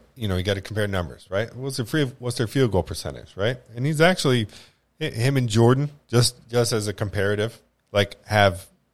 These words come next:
damn near the same field goal percentage, right? And, and I do agree. I, I'm one of those people that think Kevin Durant doesn't get enough credit for the player that he is. I think Kevin Grant,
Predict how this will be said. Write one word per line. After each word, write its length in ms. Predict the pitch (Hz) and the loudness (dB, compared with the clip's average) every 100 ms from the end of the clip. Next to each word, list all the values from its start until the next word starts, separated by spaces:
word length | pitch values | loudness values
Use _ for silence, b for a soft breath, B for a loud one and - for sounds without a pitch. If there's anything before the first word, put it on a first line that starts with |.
| _ - | _ -2
damn 200 | 104 101 | 0 0
near 140 | 98 | 0
the 100 | 95 | 0
same 220 | 104 92 | -2 -4
field 220 | 87 87 80 | -4 -4 -4
goal 100 | 76 | -10
percentage, 540 | - - - - - _ | -12 -20 -20 -20 -20 _
right? 220 | 98 98 - B B B B B B - | -2 -2 -4 B B B B B B -2
And, 140 | 127 | 0
and 200 | 127 139 | 4 6
I 120 | 143 139 | 6 6
do 200 | 127 123 | 6 6
agree. 320 | 104 104 76 | 4 2 4
I, 360 | 117 113 107 117 | 2 2 2 2
I'm 260 | 110 104 | 0 -2
one 140 | 104 104 | -2 0
of 60 | |
those 160 | 101 90 | 0 -2
people 220 | 104 98 | -2 0
that 140 | 90 | -2
think 220 | - 95 - _ - | -2 -4 -6 _ 0
Kevin 240 | 104 98 | 2 2
Durant 260 | 95 92 87 | 2 2 2
doesn't 220 | 87 87 | 0 0
get 100 | 87 | -4
enough 320 | 82 80 76 | -2 -2 -4
credit 420 | - 90 87 - _ - | 0 2 2 0 _ -8
for 100 | 90 | -6
the 80 | |
player 300 | 82 - 87 | 0 2 2
that 160 | 87 87 | 2 0
he 160 | 85 87 | 2 0
is. 240 | 85 - | 0 -4
I 120 | 85 90 | -2 -2
think 220 | 87 80 | -2 -6
Kevin 260 | 85 80 | -6 -6
Grant, 320 | 78 85 87 | -6 -6 -6